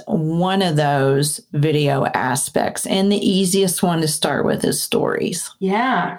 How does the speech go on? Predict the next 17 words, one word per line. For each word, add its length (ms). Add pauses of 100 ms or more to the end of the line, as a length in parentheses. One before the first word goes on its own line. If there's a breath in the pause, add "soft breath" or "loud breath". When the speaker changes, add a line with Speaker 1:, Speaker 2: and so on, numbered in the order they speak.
Speaker 2:
for 140
sure. 600 (580)
I, 540
I 220
definitely, 800
and 120
I'm, 320
I 120
don't 180
use 220
my 180
Instagram 640
for 160
business 460
just 180
because 320
I'm 340